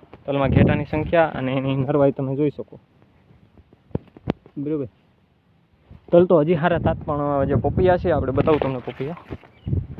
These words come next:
જો, આ પપૈયા છે, એટલે પપૈયા પાઈએ ને તો કાયમ અત્યારે બે કલાક પાવું પડે, એક દિવસ મૂકીને એક દિવસ, બરોબર, આ પપૈયા માટે. તો <clears throat> એને કારણે પ્રોબ્લેમ થતો હોય કે એ સાઈડના જે વચ્ચે વચ્ચેથી વયા ગયા અથવા તો પીળા પડી ગયા હતા,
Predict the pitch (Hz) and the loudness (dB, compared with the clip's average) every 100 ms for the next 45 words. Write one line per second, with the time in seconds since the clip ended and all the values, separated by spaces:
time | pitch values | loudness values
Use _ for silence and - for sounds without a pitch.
0 | - - 123 - - - - - - - | -16 -8 -6 -2 -2 0 -2 -2 -4 -4
1 | 131 131 156 156 170 135 127 131 135 165 | -4 2 4 4 2 0 -2 -4 -2 0
2 | 160 170 175 165 139 143 139 135 127 - | 0 2 0 2 2 4 4 2 -2 -12
3 | - - - - - 151 156 147 156 143 | -20 -20 -18 -6 0 2 2 0 2 2
4 | 147 147 143 - 143 131 120 110 - - | 2 2 0 2 4 4 2 -4 -8 -8
5 | 139 131 135 - 127 123 117 120 117 113 | -6 -4 -4 -2 -2 -2 -2 -4 -8 -6
6 | 147 175 147 - - - - - - 135 | -2 0 0 -2 -12 -14 -12 -8 -2 2
7 | 143 123 117 120 - - - 131 123 120 | 4 4 2 -4 -10 -16 -10 -4 0 0
8 | 120 107 - 214 196 165 139 156 156 151 | 0 -2 -4 0 2 2 2 2 0 0
9 | 147 160 151 131 131 131 120 117 123 131 | 0 -2 0 0 -2 -2 -6 -6 -4 0
10 | 127 127 127 - 143 147 143 139 139 151 | 2 0 -2 0 0 2 2 2 0 0
11 | 143 - 139 135 135 131 - 143 139 135 | -4 -4 -4 -2 -2 -4 -6 -2 0 0
12 | 135 135 127 131 123 131 123 131 131 120 | 0 0 -2 -4 -6 -4 -6 -2 -2 -2
13 | 127 123 123 123 | -4 -4 -4 -4